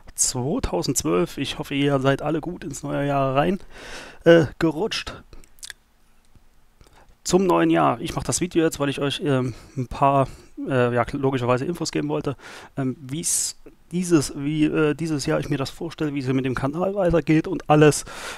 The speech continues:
Ähm, nachdem letztes Jahr, also wirklich, wirklich gut war. Ich hätte,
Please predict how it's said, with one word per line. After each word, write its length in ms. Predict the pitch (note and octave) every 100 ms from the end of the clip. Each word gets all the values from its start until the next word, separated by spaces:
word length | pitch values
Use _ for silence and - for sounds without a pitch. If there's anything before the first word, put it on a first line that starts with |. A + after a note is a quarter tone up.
| -
Ähm, 280 | D3+ C3+ C#3 - -
nachdem 520 | C#3 - D3 D3+ C3+ - -
letztes 420 | D3 F3+ - D#3
Jahr, 140 | D#3+
also 260 | C#3+ C3 - - - - - - - C#3+ -
wirklich, 360 | C#3 C3+ C3 -
wirklich 260 | C#3 A#2+ - _ - -
gut 260 | - G#3+ -
war. 260 | C#3 D#3+
Ich 200 | D#3 B2
hätte, 520 | C3+ - C3+ C3 B2+